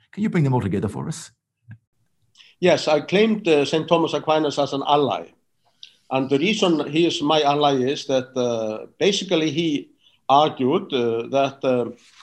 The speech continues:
Speaker 2: the natural law applied to kings as well as, uh, to the population, to the people. And, uh, there was, uh, even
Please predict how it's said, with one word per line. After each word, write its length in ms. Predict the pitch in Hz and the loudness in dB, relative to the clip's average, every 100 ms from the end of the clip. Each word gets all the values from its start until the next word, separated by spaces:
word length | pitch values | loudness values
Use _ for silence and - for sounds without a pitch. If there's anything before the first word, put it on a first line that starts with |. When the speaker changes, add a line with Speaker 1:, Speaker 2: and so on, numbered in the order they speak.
| - - - | -20 -20 -6
Speaker 2:
the 120 | 139 | -2
natural 460 | 139 175 202 - 185 | 2 2 0 2 4
law 460 | 175 190 147 113 131 | 6 6 6 4 2
applied 640 | 131 156 151 147 147 127 | 2 -2 0 -2 -4 -6
to 240 | - 135 - | -2 -2 0
kings 400 | 233 165 - 139 | 2 2 0 -2
as 220 | 135 - | -4 0
well 420 | 160 156 123 123 139 | 2 2 -2 -4 0
as, 240 | 135 135 | 0 0
uh, 360 | 127 123 113 110 | -2 0 -2 -4
to 140 | 143 143 | -2 0
the 80 | |
population, 720 | 135 143 - 151 175 - 101 - _ _ | 0 -2 0 0 0 -2 -10 -14 _ _
to 100 | 131 | -4
the 100 | 123 | -4
people. 460 | - 175 - 101 - _ _ _ _ - - - 143 | -2 -4 -4 -10 -12 _ _ _ _ -20 -20 0 2
And, 220 | 147 143 - | 4 0 0
uh, 180 | 139 131 | 0 2
there 140 | 147 151 202 | 0 4 6
was, 240 | 170 202 - - _ | 6 4 -2 -10 _
uh, 140 | 123 127 156 | -6 -2 0
even 140 | 160 | 2